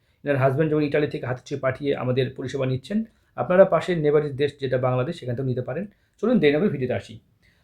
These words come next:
প্রথম কথা হচ্ছে, হাত বিচার করার সময় হাতের গঠন, ধরন, প্রকৃতি বিচার করতে হবে। খুব গুরুত্বপূর্ণ বিষয়। অনেকেই, অনেকেই মহামাডান কিন্তু অস্ত্ররেখাকে মানেন বা জ্যোতিষকে মানেন, তাই হাত বিচার করেন। তাই ধর্ম এখানে ব্যাপার নেই। এখানে ভট-, ভগবান,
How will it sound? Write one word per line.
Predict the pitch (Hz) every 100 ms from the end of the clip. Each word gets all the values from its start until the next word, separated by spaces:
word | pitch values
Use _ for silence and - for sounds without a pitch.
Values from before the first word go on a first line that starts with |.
| -
প্রথম | 202 247
কথা | 240
হচ্ছে, | 240 233
হাত | 165 165
বিচার | 190 196
করার | 202
সময় | 196 156
হাতের | 151 175
গঠন, | 143 143 208 214
ধরন, | 151 175
প্রকৃতি | 175 143 135 226
বিচার | 151 131
করতে | - 117 117
হবে। | 107 107 - _ _ _
খুব | 214
গুরুত্বপূর্ণ | 190 240 240 214 226
বিষয়। | 214 202 214 -
অনেকেই, | 143 170 202 101 - _
অনেকেই | 135 160 208 196
মহামাডান | 151 160 160 170 180
কিন্তু | 135 123 160 226 _ _ _
অস্ত্ররেখাকে | - 131 - 175 160 156 156 180
মানেন | 135 127 135 113 101 -
বা | 131 135 - -
জ্যোতিষকে | 117 131 - 156
মানেন, | 127 117 165 202
তাই | 139 120
হাত | 113
বিচার | 110 117
করেন। | 113 110 107 - _ _
তাই | - 156
ধর্ম | 139 151 180
এখানে | 185 185
ব্যাপার | 165 165 170
নেই। | 180 247 - _ -
এখানে | 151 196 202
ভট-, | 160 156 - 135
ভগবান, | 127 160 185 196 196